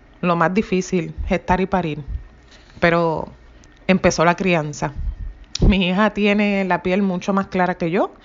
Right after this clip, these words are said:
así que las agresiones racistas han sido muchas. Eh, han sido muchas las personas con los comentarios de, "Ay, pero, pero es tuya,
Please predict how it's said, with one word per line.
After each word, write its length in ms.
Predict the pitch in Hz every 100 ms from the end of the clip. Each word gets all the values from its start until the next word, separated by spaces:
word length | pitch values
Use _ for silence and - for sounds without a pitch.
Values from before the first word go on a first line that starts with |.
| - - -
así 260 | - - -
que 140 | 214
las 160 | 226 208
agresiones 540 | 202 175 - 185 208
racistas 500 | 226 202 226 226 214
han 100 | 196
sido 240 | 180 202 202
muchas. 640 | 180 196 - 160 - - - - - - -
Eh, 240 | 165 165
han 160 | 160 165
sido 300 | - 202 208
muchas 280 | 190 190 208
las 120 | 202
personas 580 | - 180 - 214 214 196
con 180 | 196 180
los 100 | 170
comentarios 720 | 175 165 156 - 185 190 170
de, 160 | 170
"Ay, 300 | 160 240 320
pero, 520 | 214 185 160 165 156 - -
pero 160 | 151
es 100 | 175 -
tuya, 520 | 311 392 262 143 135